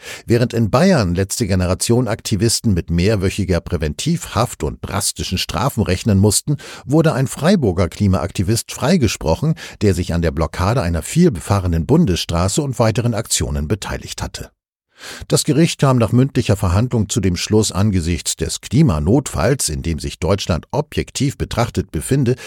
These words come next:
sei die Aktion nicht als verwerflich im Sinne des Strafgesetzes anzusehen.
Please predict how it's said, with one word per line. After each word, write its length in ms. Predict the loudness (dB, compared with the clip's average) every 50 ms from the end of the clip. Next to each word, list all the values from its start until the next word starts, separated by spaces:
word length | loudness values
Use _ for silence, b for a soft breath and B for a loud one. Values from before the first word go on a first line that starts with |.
| B B
sei 240 | B 2 4 4 4
die 100 | 4 2
Aktion 400 | 0 0 0 0 2 2 4 4
nicht 240 | 2 2 0 -2 -6
als 160 | -8 -6 -6
verwerflich 680 | -4 -4 0 2 4 4 4 2 2 -2 -4 -4 -4 -4
im 100 | -4 0
Sinne 240 | 2 2 2 2 -2
des 160 | -4 -4 -4
Strafgesetzes 840 | -2 0 0 0 0 0 -2 -4 -4 -4 -6 -4 -6 -6 -6 -6
anzusehen. 640 | -6 -6 -6 -4 -2 -4 -2 -4 -6 -6 -8 -14 -16